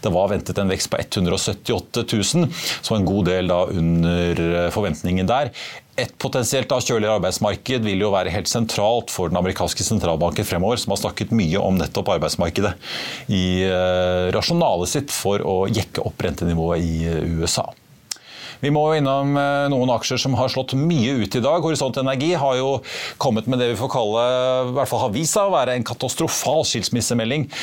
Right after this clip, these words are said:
Vår Energi og Equinor er nemlig ute av Barents Blue-prosjektet til Horisont Energi, som går ut på at man da skal lage ren ammoniakk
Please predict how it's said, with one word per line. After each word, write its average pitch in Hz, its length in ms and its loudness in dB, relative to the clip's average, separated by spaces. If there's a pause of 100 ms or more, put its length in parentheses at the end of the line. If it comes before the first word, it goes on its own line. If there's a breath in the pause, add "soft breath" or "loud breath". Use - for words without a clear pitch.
(140 loud breath)
Vår 107 160 2
Energi 110 380 0
og 113 80 2
Equinor 127 400 0
er 123 100 2
nemlig 120 400 0
ute 143 460 0
av 127 500 2
Barents 107 320 0
Blue-prosjektet 110 920 0
til 110 160 0
Horisont 110 480 0
Energi, 123 420 2
som 151 160 0
går 92 200 0
ut 85 80 -6
på 104 100 -2
at 95 80 -8
man 101 80 0
da 90 60 2
skal 101 220 -2
lage 90 360 0
ren 87 240 0
ammoniakk 104 560 0